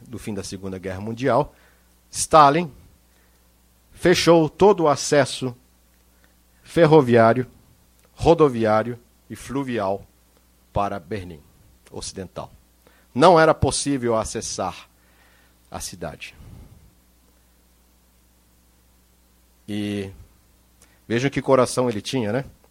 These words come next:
Dois, mais de duas milhões de pessoas que viviam, habitantes que estavam lá, presos na Berlim Ocidental, porque eles não tinham como se sustentar. Dois dias em seguida,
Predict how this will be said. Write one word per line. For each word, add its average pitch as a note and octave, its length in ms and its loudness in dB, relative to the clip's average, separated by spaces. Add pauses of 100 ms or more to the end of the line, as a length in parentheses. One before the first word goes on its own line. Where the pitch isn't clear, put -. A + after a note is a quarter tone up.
(880)
Dois, C#3+ 600 4
mais C#3+ 240 2
de D#3+ 80 -6
duas D#3 260 0
milhões D3+ 380 2
de B2+ 80 -8
pessoas C3 480 0
que - 100 -18
viviam, A2+ 500 -6
habitantes A#2 520 -4
que - 80 -8
estavam F#2+ 340 -4
lá, B2 260 -2 (840)
presos C#3 420 2
na D3 160 0
Berlim B2 360 -2
Ocidental, A#2 760 -4 (140)
porque - 200 -10
eles A2+ 140 -4
não B2 120 -4
tinham C3+ 280 -6
como A#2+ 320 -8
se G2+ 320 -10 (100)
sustentar. - 640 -14 (400)
Dois F3 300 4
dias C#3 240 -2
em C3 60 -6
seguida, C3+ 500 -8